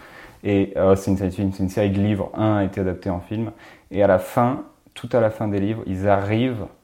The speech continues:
là où Dieu a laissé un message à l'humanité. Et je crois que si je dis pas de conneries, de souvenir, le message, c'est « Désolé pour, euh, pour, euh, l'inconvénience », entre guillemets, je sais pas comment on dit en français, mais en gros, « Désolé pour le dérangement ».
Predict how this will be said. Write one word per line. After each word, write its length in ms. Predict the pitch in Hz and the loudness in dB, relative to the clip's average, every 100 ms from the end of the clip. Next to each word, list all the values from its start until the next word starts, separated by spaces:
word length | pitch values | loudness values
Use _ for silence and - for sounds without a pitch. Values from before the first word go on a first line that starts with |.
| _ _ | _ _
là 500 | 92 101 110 120 - - | -6 2 4 4 2 -2
où 100 | 98 | -4
Dieu 460 | 95 95 104 113 | -4 -2 -2 -2
a 100 | 92 | -2
laissé 440 | 90 95 - 107 - | 0 -2 -2 -4 -2
un 80 | 98 | 0
message 420 | 92 92 98 101 | 0 0 -2 0
à 60 | |
l'humanité. 720 | 92 90 92 92 90 92 95 - _ _ _ _ _ _ _ _ _ _ | 0 2 2 0 0 -2 -2 -4 _ _ _ _ _ _ _ _ _ _
Et 100 | 92 | -6
je 120 | 90 | -4
crois 320 | 87 - - | -6 -4 -2
que 80 | 117 | -2
si 160 | - 92 | -4 -10
je 40 | |
dis 100 | 92 | -8
pas 140 | - 101 | -8 -8
de 80 | |
conneries, 280 | - 95 98 | -4 -2 0
de 100 | 101 | 0
souvenir, 540 | 90 - 113 104 104 104 | -4 -6 -4 -2 -2 0
le 80 | |
message, 440 | 90 87 - 98 - | 0 -2 -2 -4 -4
c'est « 140 | - 85 | -6 -4
Désolé 380 | 104 104 104 104 | 0 2 2 0
pour, 360 | 101 98 90 87 | -2 -2 2 4
euh, 260 | 85 85 85 - - - - - - - - | 4 2 -2 -10 -20 -20 -20 -20 -20 -20 -4
pour, 360 | 98 90 90 | 0 4 4
euh, 460 | 87 90 87 90 87 | 6 4 4 2 0
l'inconvénience », 960 | - 98 92 - 98 95 92 95 98 - | 2 4 4 4 4 6 6 4 2 -2
entre 240 | 82 - | -8 -4
guillemets, 300 | 92 90 92 | -2 0 -2
je 60 | 90 | -2
sais 60 | - | -6
pas 100 | 95 | -8
comment 200 | - 90 | -4 -4
on 40 | |
dit 80 | 90 | -2
en 60 | 85 | -4
français, 340 | 87 87 98 | -6 0 2
mais 160 | 92 85 | 2 0
en 120 | 98 | 2
gros, « 180 | 98 101 | 4 4
Désolé 340 | 101 104 123 | 4 2 2
pour 140 | 113 | 4
le 60 | 101 | 6
dérangement ». 520 | 98 95 95 95 - | 6 6 2 -2 -6